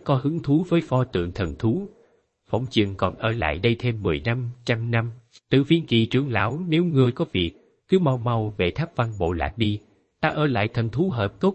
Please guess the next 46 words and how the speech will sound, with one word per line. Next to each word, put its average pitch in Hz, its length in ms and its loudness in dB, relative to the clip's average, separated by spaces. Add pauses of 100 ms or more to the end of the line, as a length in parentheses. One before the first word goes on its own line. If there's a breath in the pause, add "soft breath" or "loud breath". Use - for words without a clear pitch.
(140)
tìm 101 180 0
hiểu 92 220 -2
xong 117 300 -2 (120)
sẽ - 180 0
ra 127 160 0
khỏi 123 280 0
Lạc 107 280 -2
Tư 120 120 4
Áo 123 200 -2
thế 147 140 -2
giới 127 180 2
luôn. 127 260 0 (640)
Thời 120 160 4
gian 143 220 2
không 170 240 0
thành 98 180 -2
vấn 151 200 0
đề, 80 220 -2 (260)
Tự 107 180 4
Phiên 170 280 4
Kỳ 95 140 2
trưởng 107 260 -2
lão 90 140 0 (100)
cười 80 180 0
nói. 95 320 -2 (320)
Tự 113 200 6
Phiên 165 180 4
Kỳ 90 200 2
trưởng 107 220 0
lão 85 260 0
cười 82 140 4
nói, 101 340 -6 (380)
"Trăm 160 220 0
năm 147 200 0
ngàn 98 280 0
năm 131 220 -4
đúng 147 180 2
đối 165 120 4
với 165 180 0
ta 131 260 0
thì 156 120 0
chỉ 131 160 0
là 110 120 0
trong 113 220 -4
nháy 127 160 0
mắt. 190 180 -4